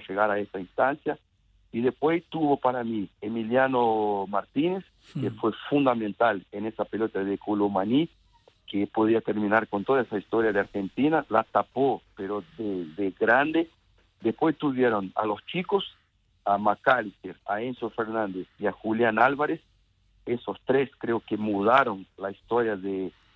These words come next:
Speaker 1: de, de Argentina cuando entran. Y, bueno, y Lionel Messi, que,
Speaker 2: Claro.
Speaker 1: que era, era la estrella, jugaron para él, jugaron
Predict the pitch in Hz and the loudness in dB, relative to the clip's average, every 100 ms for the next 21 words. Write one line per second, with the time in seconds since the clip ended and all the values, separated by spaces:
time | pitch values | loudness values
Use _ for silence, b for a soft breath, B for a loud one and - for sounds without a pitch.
0 | _ 98 98 92 - 101 - 98 - 110 | _ -8 -6 -2 -2 -2 -4 -8 -2 0
1 | 101 107 104 101 113 151 165 175 175 _ | 0 -2 -2 0 2 0 0 -2 -4 _
2 | _ _ - 147 165 156 - 110 107 98 | _ _ -6 -4 -4 -6 -4 0 0 -2
3 | - _ 110 107 110 107 113 107 113 113 | -8 _ -4 0 2 2 2 2 0 0
4 | 110 - 98 95 92 87 - _ _ _ | -6 -4 0 2 2 0 -6 _ _ _
5 | _ 104 101 98 98 98 95 110 117 110 | _ -2 0 2 0 0 0 2 4 4
6 | 101 113 107 104 101 - 120 127 131 143 | 2 0 2 0 -2 -4 0 0 2 0
7 | 147 _ _ _ - 170 135 139 135 120 | 0 _ _ _ -6 2 4 4 2 -6
8 | 120 110 117 156 180 - _ _ _ _ | -6 -4 -4 -6 -8 -14 _ _ _ _
9 | - 110 117 127 117 | -14 -2 0 0 -2